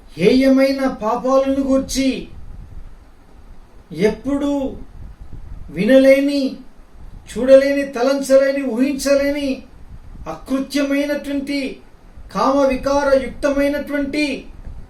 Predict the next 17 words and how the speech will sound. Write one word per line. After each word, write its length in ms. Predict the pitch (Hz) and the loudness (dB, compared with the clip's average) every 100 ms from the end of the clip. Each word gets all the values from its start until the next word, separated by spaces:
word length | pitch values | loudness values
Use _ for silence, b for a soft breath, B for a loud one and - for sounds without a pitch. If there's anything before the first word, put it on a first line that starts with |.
| - - | -14 -8
నడవడి 480 | 151 185 226 233 226 | -2 0 2 2 0
చేత 680 | 170 214 240 226 226 - - - - - - - - - - - - - - - - - - - - - | -2 2 2 2 -4 -4 -8 -18 -20 -16 -14 -14 -14 -12 -12 -10 -10 -8 -10 -12 -14 -12 -14 -14 -14 -6
కక్ష 300 | 208 220 247 | -4 -2 4
తప్పిన 540 | 269 262 254 - 269 269 | 4 4 -2 -2 -2 2
నక్షత్రాల 800 | 269 262 - 269 - 269 269 262 | 2 0 -2 -6 -2 0 0 0
వలె, 440 | 254 247 214 - - - - - - - - | -2 -2 -4 -6 -16 -20 -20 -20 -18 -16 -14
నిర్జల 600 | 151 190 247 190 262 262 | -4 -2 -2 2 4 4
మేఘాల 340 | 269 262 269 269 | 4 4 4 2
వలె, 680 | 285 285 277 277 269 262 - - - - - - - - - - - 120 | 2 0 0 2 2 2 -4 -16 -14 -14 -16 -20 -20 -20 -20 -20 -20 -8
దూదు 360 | 180 269 285 | -2 0 0
పింజల 480 | - 247 277 285 285 | -4 -2 -2 0 0
వలె 500 | 285 285 285 269 269 - - - - - - - - - | 2 2 4 4 2 -4 -12 -10 -10 -12 -14 -12 -10 -8
మనుషులు 520 | 151 233 277 262 285 | -2 0 0 -2 -2
పాపం 580 | 269 - 240 277 277 285 | -2 -2 0 0 0 -2
అనేటువంటి 600 | 285 285 277 285 277 285 | 0 0 0 -4 -4 -4
ఈ 240 | 285 269 | -4 -4
భూలోకములో 1080 | 233 180 220 277 294 277 294 294 294 277 262 | -4 -6 -4 0 0 -2 -2 2 2 2 -2